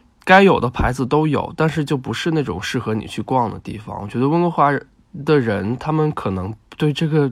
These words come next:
的需求不是很，很大，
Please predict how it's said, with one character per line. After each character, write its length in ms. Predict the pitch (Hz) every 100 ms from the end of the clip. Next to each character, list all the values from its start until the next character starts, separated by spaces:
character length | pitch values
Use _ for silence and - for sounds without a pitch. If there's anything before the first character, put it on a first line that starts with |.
| -
的 80 | -
需 240 | 123 - 160
求 220 | 131 117
不 240 | 117 110
是 180 | 120 170
很， 400 | 151 - 90 78 - - - - - - - -
很 300 | - 90 87 -
大， 260 | 123 -